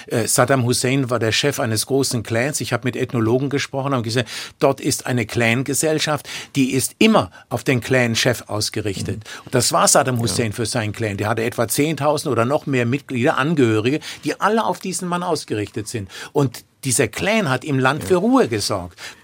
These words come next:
Speaker 1: Gewiss gibt's Opposition. Aber wenn man schaut, die Opposition hat, jetzt mal ganz zynisch gesprochen, ein paar Tote gefordert. Der Krieg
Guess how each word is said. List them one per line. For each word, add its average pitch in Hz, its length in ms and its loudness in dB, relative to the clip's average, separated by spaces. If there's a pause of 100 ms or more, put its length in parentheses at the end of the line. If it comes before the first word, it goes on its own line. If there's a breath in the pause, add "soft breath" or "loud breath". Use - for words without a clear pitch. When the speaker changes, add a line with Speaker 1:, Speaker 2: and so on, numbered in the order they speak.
(100)
Speaker 1:
Gewiss - 320 4
gibt's 165 240 2
Opposition. 175 840 0 (240 loud breath)
Aber 131 220 4
wenn 151 140 4
man 135 160 2
schaut, 151 280 2 (240 loud breath)
die 143 80 2
Opposition 143 680 2
hat, 139 240 0 (320)
jetzt 131 240 -2
mal 117 100 -2
ganz 143 380 -2
zynisch 151 420 2
gesprochen, 107 440 -4
ein 113 120 -6
paar 151 220 0
Tote 117 300 0
gefordert. 95 540 -6 (340 loud breath)
Der 123 120 4
Krieg 226 420 2